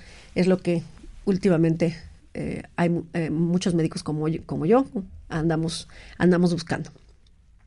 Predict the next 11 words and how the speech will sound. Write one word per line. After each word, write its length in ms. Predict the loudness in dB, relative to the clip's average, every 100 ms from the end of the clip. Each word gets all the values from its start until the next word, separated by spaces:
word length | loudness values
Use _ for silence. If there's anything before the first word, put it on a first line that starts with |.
| -20 -16 -16 -8 0
Y 80 |
bueno, 300 | 4 6 4
pues, 320 | 2 0 -2 -14 -20 -20 -18 -16 -18 -20 -16 -8 -8 -8 -8 0
hasta 180 | 2 4
aquí 300 | 6 6 6 2
la 340 | 2 2 4 4
introducción, 800 | 4 6 6 6 8 8 8 4 -4 -8
digamos, 420 | -2 0 0 0 0
de, 200 | -2 -4 -4
a 140 | 0
esta, 440 | 0 0 0 0